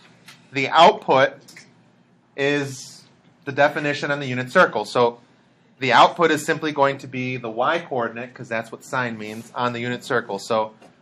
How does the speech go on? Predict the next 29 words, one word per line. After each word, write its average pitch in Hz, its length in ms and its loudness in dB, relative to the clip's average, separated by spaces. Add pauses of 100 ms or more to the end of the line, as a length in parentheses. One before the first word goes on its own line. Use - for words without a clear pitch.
(160)
the 127 120 -4
output 147 340 -4
will 143 80 -6
be 127 160 -8
zero, 143 480 -4
a 117 60 -2
half, 143 440 -2
root 131 160 -12
three 131 140 -8
over 127 160 -8
two. 135 100 -16
You 147 140 -8
guys 151 240 0
got 147 180 4
all 113 140 2
these, 98 200 -12
right? 110 240 -6 (1400)
Okay. 127 360 -6 (440)
The 123 120 -8
decimals 175 640 2
for 151 220 -4
these 147 200 -4
values 151 480 -2
look 143 180 -6
like 135 260 -6
this. 180 480 -4 (720)
Hopefully 185 420 2
you 165 120 -4
found 165 640 2